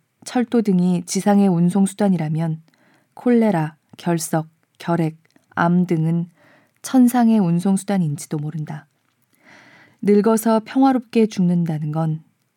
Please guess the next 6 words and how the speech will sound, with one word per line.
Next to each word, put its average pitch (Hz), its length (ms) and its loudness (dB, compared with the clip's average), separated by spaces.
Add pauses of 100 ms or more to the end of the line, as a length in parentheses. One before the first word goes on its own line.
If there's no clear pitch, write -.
(180)
별까지 170 920 -2
걸어간다는 165 760 -2
것이지. - 560 -14 (920)
천팔백팔십팔 226 960 0
년 160 340 -2
유월. 156 400 -6